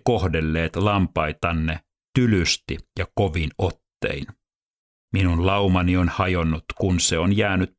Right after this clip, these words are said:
paimenetta, ja minun lampaani ovat joutuneet petojen suihin,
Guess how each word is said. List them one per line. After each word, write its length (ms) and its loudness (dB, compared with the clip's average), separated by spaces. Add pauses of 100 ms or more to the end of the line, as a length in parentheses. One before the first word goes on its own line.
paimenetta, 800 -4 (540)
ja 60 4
minun 280 4
lampaani 580 0
ovat 280 -2
joutuneet 640 -2
petojen 520 0
suihin, 500 0